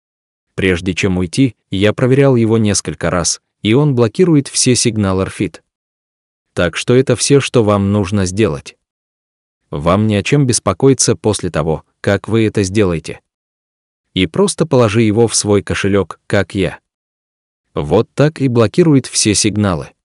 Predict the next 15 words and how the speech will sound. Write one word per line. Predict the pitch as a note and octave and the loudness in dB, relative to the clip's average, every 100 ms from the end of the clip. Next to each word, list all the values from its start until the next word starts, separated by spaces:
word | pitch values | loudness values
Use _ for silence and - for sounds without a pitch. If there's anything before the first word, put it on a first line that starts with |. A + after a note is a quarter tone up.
| _ _ _ _ _ _ _ _ | _ _ _ _ _ _ _ _
Поэтому | E2 E2 A2+ A#2+ A#2 | 0 2 2 2 0
все | - C#3 | 0 2
мои | C#3+ A2 A2+ | 2 2 0
кредитные | - G#2+ G#2 F#2+ F#2+ E2 | 0 0 0 -2 -2 -2
карты | - G2+ - F#2 | -2 -2 -2 -4
в | F2+ | -2
безопасности. | F#2 G2 F#2+ G#2+ - D#2 - - _ _ _ _ _ _ _ _ _ - | -2 0 0 -2 -2 -6 -8 -12 _ _ _ _ _ _ _ _ _ -4
Так | F2 E2+ | -4 -4
что | - G#2 | -2 0
мне | G2 A#2+ | 2 2
не | A#2+ | 2
нужно | G#2 D#3 D3 C3+ | 2 0 2 2
об | G#2+ G#2 | 2 0
этом | G2+ G2 | 0 -2
беспокоиться. | F#2+ - G#2+ - A2 E2 - C2 | -2 -2 -2 0 -2 -2 -6 -8